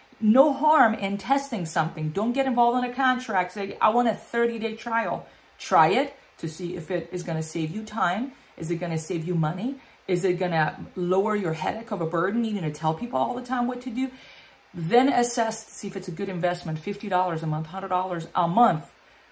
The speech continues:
to add a software to your realm that's gonna lower your burden and again, help you run a more successful restaurant. Thank you for tuning in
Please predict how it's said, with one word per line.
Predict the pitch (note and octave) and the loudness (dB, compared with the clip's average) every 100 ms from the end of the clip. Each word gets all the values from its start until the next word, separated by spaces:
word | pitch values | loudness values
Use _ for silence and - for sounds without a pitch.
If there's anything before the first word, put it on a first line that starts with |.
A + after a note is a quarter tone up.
| _ _ _ _ | _ _ _ _
to | - A3 G3 - | -6 -2 -2 2
add | G3+ G3+ G3+ G3 - | 4 6 4 0 -10
a | F#3 F3 | -6 -6
software | - F#3 E3 - D#3+ D#3+ D#3 - | -6 -6 -6 -4 -2 -2 -2 -10
to | - | -10
your | G3 F#3 | -6 -2
realm | E3+ D3+ D3+ | 0 0 -2
that's | D#3 D#3+ | -6 -8
gonna | E3 D#3 D3+ D#3 | -4 -2 -4 -2
lower | E3 F#3+ | 0 0
your | F#3+ F3+ | -2 -4
burden | E3+ D#3+ D#3+ | -4 -4 -2
and | D#3 | -4
again, | D#3 F#3 | -2 -4
help | F3+ D#3+ F3 - | -4 -6 -8 -8
you | E3+ D#3 | -8 -4
run | E3+ E3 - | -2 -2 -4
a | G3 | -6
more | E3+ E3+ E3+ | -4 -4 -4
successful | F3 - - - - - - F#3+ | -8 -10 -12 -10 -10 -10 -8 -8
restaurant. | - D#3 - - _ _ _ _ _ _ | -8 -12 -16 -20 _ _ _ _ _ _
Thank | - G4 | -2 4
you | F4 | 6
for | F4 D4 | 6 2
tuning | - C#4 C4 | 2 4 4
in | B3+ C4+ D4+ B3 | 6 6 4 0